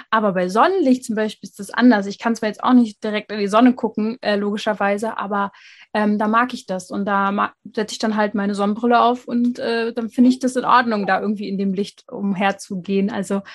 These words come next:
von daher, ja, wie man damit umgeht. Und kann man denn einer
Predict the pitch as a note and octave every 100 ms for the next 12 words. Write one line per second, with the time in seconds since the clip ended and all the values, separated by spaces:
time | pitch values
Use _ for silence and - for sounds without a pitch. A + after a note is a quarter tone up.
0 | - - - G#3 G3 F#3+ G#3 G#3 G#3 _
1 | _ _ - G#3+ G3+ G#3 C#4+ C#4 B3 B3
2 | A#3+ A3+ A#3+ G3+ F3+ F3 _ A#3+ - A#3+
3 | C#4+ D#4 C#4 C4+ - A3+ A#3 A3+